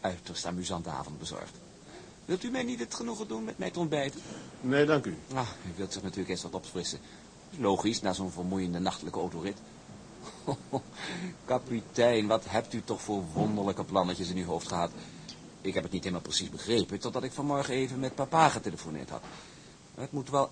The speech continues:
Speaker 1: erg op het nippertje geweest zijn, aangezien papa de waterschout uit zijn bed heeft moeten bellen voor een monstering met spoed. En de waterschout is een man op jaren met een fragiele gezondheid.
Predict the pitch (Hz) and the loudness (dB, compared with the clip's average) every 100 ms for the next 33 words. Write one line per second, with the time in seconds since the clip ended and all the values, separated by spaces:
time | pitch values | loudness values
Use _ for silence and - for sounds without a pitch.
0 | - 151 123 120 147 165 180 127 110 117 | 6 6 6 2 0 2 0 0 -2 -2
1 | 107 104 - 104 107 110 117 117 107 - | 0 2 2 0 2 0 -2 -4 -4 2
2 | 117 147 143 143 127 117 160 185 156 - | 4 8 6 6 4 8 8 8 2 2
3 | 165 151 151 - 165 147 - 107 104 101 | 6 4 4 -2 0 0 0 -2 -2 0
4 | 98 92 - - 120 123 131 131 - 110 | 0 0 -6 -4 2 6 6 6 4 4
5 | 98 95 - 123 - - - - - 90 | 4 2 0 -4 -4 -16 -20 -10 4 6
6 | 85 143 101 - - - 87 82 101 95 | 6 6 4 0 -16 -8 -2 10 10 10
7 | 101 - 92 90 123 - - - 87 101 | 4 4 10 10 8 0 -12 -10 0 4
8 | 104 101 98 90 113 92 85 123 107 95 | 6 8 6 6 8 8 8 2 -2 -2
9 | 85 78 85 87 85 101 82 85 95 87 | -2 -2 -2 2 2 0 0 0 0 0
10 | - 55 | -4 -8